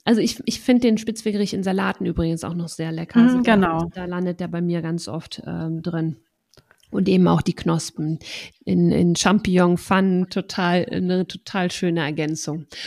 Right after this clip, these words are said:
Speaker 1: Und ich find das richtig cool, was du gerade gesagt hast, dass du die auch einfach mal vom Wegesrand wegsnacken, äh, also,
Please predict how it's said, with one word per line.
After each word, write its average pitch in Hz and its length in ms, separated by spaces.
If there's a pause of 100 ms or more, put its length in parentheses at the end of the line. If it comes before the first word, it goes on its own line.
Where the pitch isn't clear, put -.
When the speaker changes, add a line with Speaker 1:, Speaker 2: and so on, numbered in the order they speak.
(160)
Speaker 1:
Und 277 240
ich - 180
find 247 160
das 226 140
richtig 254 400
cool, 262 180
was 226 140
du 214 80
gerade 214 240
gesagt 214 320
hast, 220 160 (240)
dass - 160
du 202 40
die 196 140
auch - 140
einfach 208 260
mal 196 180
vom 185 220
Wegesrand 208 540
wegsnacken, 170 640
äh, - 320 (180)
also, - 200